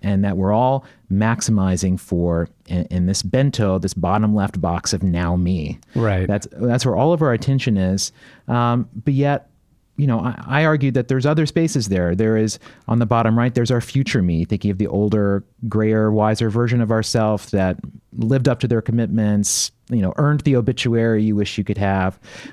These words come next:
Speaker 1: There's also in the top left, now us, the people that we rely on, who rely on us, our families, our neighbors, our coworkers. And in the top right, there's the future us, thinking of the next generation. And, you know, so these four boxes of the bento, every choice we make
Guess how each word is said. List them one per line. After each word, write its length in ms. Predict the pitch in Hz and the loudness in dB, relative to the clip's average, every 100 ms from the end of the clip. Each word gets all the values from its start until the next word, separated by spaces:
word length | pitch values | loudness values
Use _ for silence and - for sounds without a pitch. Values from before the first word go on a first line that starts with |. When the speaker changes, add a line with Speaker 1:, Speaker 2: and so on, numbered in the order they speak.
| - | -2
Speaker 1:
There's 140 | 123 | 0
also 280 | 120 120 123 | 2 2 2
in 80 | 107 | 0
the 60 | |
top 360 | - - 107 110 | 0 -2 0 0
left, 400 | 101 101 - - | 0 0 -2 -2
now 380 | 95 104 113 104 | 0 2 2 2
us, 320 | 107 104 - | 2 0 -2
the 120 | 101 | -4
people 280 | 110 107 104 | -4 -2 0
that 160 | 101 | 0
we 100 | 92 | 0
rely 420 | 101 101 92 95 98 | 0 0 0 2 2
on, 200 | 95 92 | 0 0
who 80 | |
rely 340 | 101 95 92 95 | 0 0 0 2
on 140 | 92 | 2
us, 260 | 90 87 - | 0 -2 -2
our 60 | 101 | -6
families, 640 | - 85 92 92 92 92 | -4 -2 0 0 0 2
our 100 | 92 | 0
neighbors, 540 | 87 90 90 90 87 | 0 0 0 0 0
our 80 | 90 | -4
coworkers. 720 | - 90 87 85 85 85 - - - - - - | -2 -2 -2 -2 -2 -4 -4 -14 -20 -20 -20 -8
And 120 | 113 | -2
in 100 | 120 | 2
the 80 | 123 | 2
top 260 | 117 143 160 | 2 2 2
right, 160 | 180 - | 0 2
there's 220 | 110 - | -2 -2
the 80 | - | -2
future 360 | 202 214 113 78 | -2 0 0 0
us, 180 | 80 | -2
thinking 220 | - 101 107 | -4 -2 0
of 60 | |
the 100 | 95 | 2
next 260 | 92 92 - | 2 0 -2
generation. 720 | 95 85 87 92 - 80 80 - - - - _ - | -2 0 0 0 -2 -2 -2 -8 -20 -20 -20 _ -4
And, 340 | 135 135 135 - _ _ _ _ - | 0 0 -2 -8 _ _ _ _ -2
you 100 | 160 | 0
know, 60 | |
so 120 | 131 135 | 0 0
these 260 | 127 139 | 0 -2
four 380 | - - 160 180 | -2 -2 0 2
boxes 380 | 156 143 - 120 | 2 0 0 -2
of 60 | |
the 60 | 120 | 0
bento, 580 | 139 165 127 117 113 - _ _ _ | 0 0 0 0 0 -4 _ _ _
every 240 | 143 165 180 | -2 0 -2
choice 320 | - 135 - | -2 -2 0
we 60 | 120 | 0
make 440 | 117 117 113 - | 2 0 -2 -10